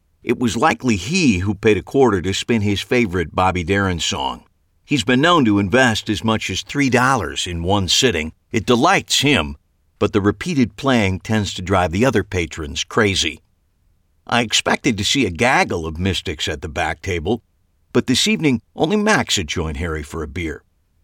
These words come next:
As I approached, I could tell they were in the midst of their lifelong argument. They say most marriages are built on the same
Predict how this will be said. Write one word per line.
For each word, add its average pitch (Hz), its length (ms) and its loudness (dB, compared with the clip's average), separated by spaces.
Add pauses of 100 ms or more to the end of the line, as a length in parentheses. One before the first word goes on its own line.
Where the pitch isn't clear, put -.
(280)
As 120 220 2
I 123 60 6
approached, 143 760 2
I 127 100 0
could 123 200 -6
tell 151 240 2
they 131 160 6
were 139 140 4
in 110 100 4
the 107 60 2
midst 120 380 0
of 82 140 -2
their 95 300 2
lifelong 107 880 0
argument. 78 640 -4 (420)
They 143 120 6
say 240 220 4
most 180 380 2
marriages 90 800 2
are 101 160 2
built 90 560 0 (100)
on 110 200 0
the 110 80 2
same 107 400 0